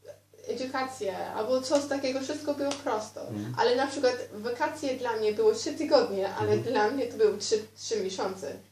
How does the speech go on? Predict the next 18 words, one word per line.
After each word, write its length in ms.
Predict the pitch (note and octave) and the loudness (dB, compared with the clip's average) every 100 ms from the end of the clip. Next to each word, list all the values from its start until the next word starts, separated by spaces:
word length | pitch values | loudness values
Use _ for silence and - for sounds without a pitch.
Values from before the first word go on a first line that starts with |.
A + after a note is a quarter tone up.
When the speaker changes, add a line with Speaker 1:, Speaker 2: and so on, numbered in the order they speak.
| - | -8
Speaker 1:
Zawsze 320 | G#2+ - - | 0 0 2
ja 160 | A3 G3+ | 4 2
czułam, 280 | - G#3 G3 | 2 -4 -2
że 120 | G#3+ | -4
to 100 | G#3 | -4
były 300 | G3+ F#3+ F#3+ G#3 | -4 -2 -2 -4
trzy 300 | - - - | -6 0 0
miesiące. 300 | F#3+ - F#3+ | 0 -4 4
Speaker 2:
Tak, 280 | F#3 F#3 - | 10 10 12
wakacje 400 | A2 A#2+ C3+ C#3+ | 10 10 8 6
trwały 380 | - - C#3+ - | 4 8 8 8
zawsze, 320 | - - - | 4 2 -2
nie? 140 | F2+ G#2+ B2 - | -2 -4 -4 0
Speaker 1:
Ale 200 | A#3 A#3+ | 4 4
to 180 | C4+ | 4
dla 260 | B3+ B3 A3+ | 4 2 2
mnie, 320 | A3+ A3+ A3+ B3 - _ _ _ _ - | 0 -4 -4 -8 -12 _ _ _ _ -12
ja, 380 | C4 B3+ C4 | -4 0 2